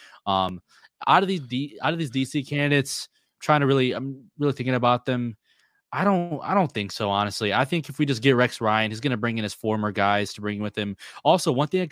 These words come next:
completely forgot to mention in this podcast, Rex Ryan and Mike Westhoff, um, they go back. They, they go back. He worked, uh, you know, obviously there's been, there's been experience there,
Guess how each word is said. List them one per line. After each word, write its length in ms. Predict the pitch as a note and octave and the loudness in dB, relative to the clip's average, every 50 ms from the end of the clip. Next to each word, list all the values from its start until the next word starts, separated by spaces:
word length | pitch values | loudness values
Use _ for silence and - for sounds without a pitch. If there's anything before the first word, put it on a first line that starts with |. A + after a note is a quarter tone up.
| - - - | -10 -8 -6
completely 380 | - A2 - B2+ C#3 C#3+ C3+ | -6 -2 2 2 2 2 2
forgot 260 | - B2+ A#2+ A#2+ A#2+ - | 2 2 2 4 4 2
to 100 | - G2+ | 0 -4
mention 380 | G2+ G#2+ G#2 - - G#2 G#2 | -4 -4 -4 -4 -6 -6 -6
in 120 | G#2 G2+ G2 | -6 -6 -6
this 100 | G2 - | -8 -6
podcast, 640 | - G#2 G2 G2 F#2+ - G#2 G2 G2 G2 - - - - - - - - - | -2 -2 -2 -2 -2 -2 -4 -4 -4 -4 -6 -10 -12 -16 -20 -20 -6 0 4
Rex 260 | B2 C#3+ C#3+ - - | 4 4 4 2 0
Ryan 300 | D3 C#3 C#3 C#3 C3+ A#2+ | 2 4 4 4 2 0
and 80 | A2 | -2
Mike 180 | G#2+ A2+ A#2 - | -2 -2 -4 -2
Westhoff, 600 | A2+ A2+ A2+ - - A2+ G2+ G2 F#2+ F#2 - - _ _ _ _ _ _ - | -4 -4 -4 -4 -2 -2 -2 -2 -2 -4 -8 -16 _ _ _ _ _ _ -2
um, 260 | G#2 G2+ G2+ G2+ G2+ G2+ | 0 0 0 0 0 0
they 120 | A#2 B2 | 0 2
go 160 | A#2+ C#3+ B2+ | 4 4 4
back. 280 | G#2 A2+ A2+ G#2 F#2+ _ _ _ _ - | 4 4 2 2 0 _ _ _ _ -6
They, 140 | G#2+ A2 A#2 | -4 -4 -4
they 160 | F2+ A#2 A#2 | -4 -4 -2
go 120 | A#2 B2+ | 0 2
back. 220 | A#2 A#2 A2 G#2 - | 4 4 2 2 2
He 140 | - B2 A2 | -2 -4 -2
worked, 320 | A#2 B2 B2+ B2 - - | -2 -2 -2 -4 -6 -4
uh, 380 | - A2 G#2+ G#2 G2 G2 F#2 - _ _ _ _ _ _ - | -2 0 2 2 2 2 -2 -4 _ _ _ _ _ _ -6
you 80 | A#2 | -2
know, 100 | A2 G#2+ | 0 4
obviously 360 | G#2 G#2 A#2 A#2+ A#2 - C3 A#2 | 4 4 4 4 2 -2 -2 0
there's 180 | A#2+ B2+ A2+ | 0 -2 -2
been, 460 | G#2 B2+ B2 A#2+ A2+ A2 G#2 G#2+ A#2 A#2+ | 0 -2 -2 -2 -2 -6 -6 -8 -8 -4
there's 180 | A#2+ B2+ A2 | -4 -2 0
been 220 | G2+ C3 B2 A#2 A#2 | 2 2 2 2 2
experience 480 | A2 G#2+ - - - B2+ A#2+ A#2 - | 0 -2 -2 -2 0 0 0 0 -2
there, 360 | - A2+ G#2+ G#2 G2+ G2 F#2+ | -2 -2 0 0 -2 -2 -6